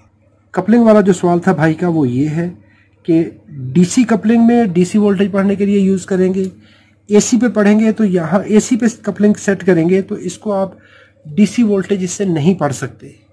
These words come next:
इस वक्त डीसी वोल्टेज मौजूद हैं लेकिन स्कोप शो नहीं करेगी। क्यों? कि आपने कपलिंग जो है वो एसी select की है।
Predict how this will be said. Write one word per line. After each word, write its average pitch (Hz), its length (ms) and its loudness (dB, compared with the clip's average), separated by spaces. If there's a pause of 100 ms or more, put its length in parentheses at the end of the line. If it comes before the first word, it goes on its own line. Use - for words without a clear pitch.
इस 170 160 -8
वक्त 185 120 -2
डीसी 175 320 0
वोल्टेज 202 360 2
मौजूद 175 520 2
हैं 180 220 2
लेकिन 196 320 -2
स्कोप 185 380 -6
शो 180 260 -4
नहीं 165 220 -2
करेगी। 123 400 -6 (720)
क्यों? 269 220 4 (360)
कि 196 60 -6
आपने 185 300 0
कपलिंग 220 440 0
जो 196 80 2
है 196 80 2
वो 214 180 -2
एसी 202 240 2
select - 300 -6
की 135 180 -14
है। 131 160 -14